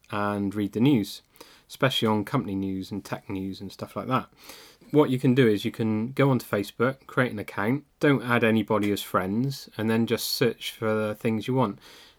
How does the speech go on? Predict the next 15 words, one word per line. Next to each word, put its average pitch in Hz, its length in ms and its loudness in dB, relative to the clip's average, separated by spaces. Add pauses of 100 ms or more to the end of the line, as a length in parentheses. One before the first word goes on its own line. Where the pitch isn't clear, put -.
(120)
Now, 110 380 0 (580)
there 120 80 4
used 151 160 2
to - 60 -14
be 120 120 4
blogs, 104 680 2
there 104 100 0
used 107 260 -4
to 110 60 -8
be, 104 360 -4
well, 101 140 -2
there 95 80 -6
still 107 260 -2
is 98 120 -4
blogs, - 480 -6